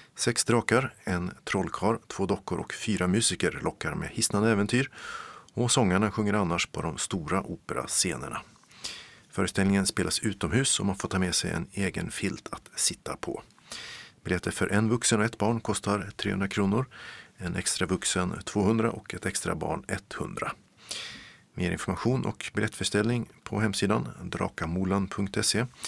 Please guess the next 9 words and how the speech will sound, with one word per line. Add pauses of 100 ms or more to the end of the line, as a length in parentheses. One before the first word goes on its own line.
(540)
eller
via
telefon (380)
noll
fyra
fyra, (200)
trettiofem, (200)
tio, (140)
sexton.